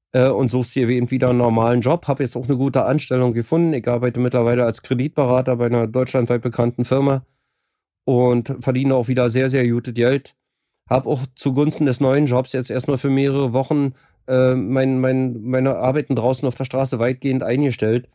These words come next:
Aber plane immer noch mal irgendwie eine größere Sache, äh, aufzutun. Hab mittlerweile auch, äh, potenzielle Finanzierungsmöglichkeiten dafür gefunden.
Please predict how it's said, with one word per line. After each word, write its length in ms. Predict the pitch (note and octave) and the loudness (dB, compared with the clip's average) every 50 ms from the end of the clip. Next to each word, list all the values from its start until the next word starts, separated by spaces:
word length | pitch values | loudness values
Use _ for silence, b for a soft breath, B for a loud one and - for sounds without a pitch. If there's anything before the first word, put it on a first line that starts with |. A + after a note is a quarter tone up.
| _ _ _ _ _ _ _ _ _ | _ _ _ _ _ _ _ _ _
Aber 260 | - - C3+ D3+ C#3+ | 0 2 4 2 2
plane 360 | A#2+ - C3 C3 C#3+ D3 D3+ | 2 2 4 4 4 4 2
immer 240 | A2 A#2+ C#3+ D3+ D3 | 2 2 2 2 4
noch 220 | C3 C3 C3 C3 - | 4 2 2 2 2
mal 300 | C#3 B2+ B2+ C3 C3 C3 | 2 2 4 4 2 2
irgendwie 280 | G2 B2+ C3+ B2+ D3 | 0 -2 -2 0 0
eine 140 | C3+ C3+ B2+ | 0 0 0
größere 400 | A#2+ A#2+ B2 C#3 C3+ - C#3+ B2 | 0 0 0 0 -2 0 -2 0
Sache, 280 | A2+ A#2+ A#2+ B2 - C#3+ | 0 0 0 0 0 0
äh, 640 | C3+ B2+ B2+ B2+ F#2 A2 G#2+ - B2 B2 B2 - | 2 2 2 0 -2 -4 -8 -10 -12 -12 -12 -8
aufzutun. 640 | - D#3+ D3 - - - A#2 - - C#3 D3 D3 C#3+ | -4 -4 -4 -2 -2 -4 -4 -2 0 0 2 2 2
Hab 200 | C3 C3 - - | 2 0 0 0
mittlerweile 420 | D3+ C#3 C#3 C#3 C3 C3 C3 C#3+ C#3+ | 0 2 2 2 2 2 2 2 0
auch, 220 | B2 B2 - - | 0 -2 -4 -6
äh, 100 | - - C3+ - - - - C#3+ - _ | -8 -8 -8 -10 -12 -16 -18 -20 -18 _
potenzielle 560 | - D#3 D3 D3 C#3 - - C#3 C#3 C#3 B2+ | -2 0 2 2 2 2 2 2 2 0 0
Finanzierungsmöglichkeiten 1200 | - C3+ C#3+ C3+ C3 B2+ - D3 D3+ D3+ C#3 - - B2+ B2 - C#3 B2+ - - C3 B2+ B2 C3 B2 | 0 0 2 2 2 2 2 2 2 2 2 2 0 0 0 0 -2 -4 -2 0 -2 0 0 0 0
dafür 380 | A#2+ A#2+ A2+ - - B2+ B2 | 0 0 -2 -2 0 0 2
gefunden. 360 | B2 A#2 - C3 B2 B2 A#2+ | 0 0 0 0 -2 -2 -2